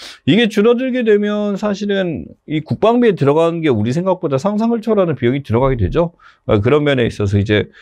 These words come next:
많은 변화가 있을 수 있습니다. 그래서 뉴스타트 나오게 되면 단순히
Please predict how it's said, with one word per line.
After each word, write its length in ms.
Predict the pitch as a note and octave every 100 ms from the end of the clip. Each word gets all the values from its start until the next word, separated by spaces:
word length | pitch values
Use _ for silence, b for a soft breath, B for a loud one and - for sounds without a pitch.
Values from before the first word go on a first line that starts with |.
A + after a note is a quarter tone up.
| b -
많은 220 | G#2+ C#3+
변화가 320 | B2 C3 C3+
있을 220 | F#2+ A#2
수 120 | G#2
있습니다. 440 | F#2 - B2 A#2 F#2+
그래서 300 | G2+ A2 A2
뉴스타트 500 | A#2 C3+ - G3+ G3+
나오게 300 | E3+ D3 B2+
되면 220 | A2+ A#2
단순히 480 | A2+ A2+ C#3+ D#3+